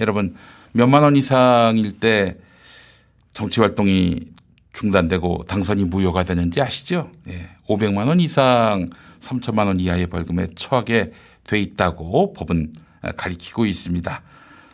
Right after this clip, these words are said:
어떤 이익이나 직을 대가로 후보자를 사퇴하면, 또 사퇴하게 하면 말이죠. 만약 법원에 의해서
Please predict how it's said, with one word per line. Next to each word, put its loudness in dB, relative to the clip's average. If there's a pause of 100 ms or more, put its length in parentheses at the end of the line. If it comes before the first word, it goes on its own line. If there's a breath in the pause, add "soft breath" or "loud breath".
(140 soft breath)
어떤 2 (520)
이익이나 2
직을 -2
대가로 -2
후보자를 -2
사퇴하면, -2
또 -6
사퇴하게 -2
하면 0 (180)
말이죠. 0 (1200 loud breath)
만약 4
법원에 6
의해서 6